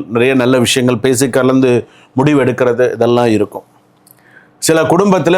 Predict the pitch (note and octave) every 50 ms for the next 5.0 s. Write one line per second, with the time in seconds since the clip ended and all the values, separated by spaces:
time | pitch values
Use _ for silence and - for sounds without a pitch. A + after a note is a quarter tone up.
0 | F3 - - D3+ E3 F3 F3+ E3 C#3+ D3+ C#3 C3 B2 C3+ D#3 D#3+ D#3 D3+ D3+ D#3
1 | - C3 C3 D3+ D3+ B2 C3 C3 C3 C3 B2+ C#3+ D3+ - B2 C3+ D3+ D#3+ D3 C3+
2 | B2+ C3+ C#3+ - B2 C3 C3 B2 C3 A#2 G#2+ F#2+ - - _ _ _ _ _ -
3 | _ _ _ _ _ _ _ _ _ _ _ _ _ _ - C3 C3 C#3+ D#3 D#3
4 | D#3 D3+ E3 D#3+ - C#3+ - - D#3 D3 D3 D3 C#3+ D#3 C#3 C3 A2+ G2 A2+ G#2+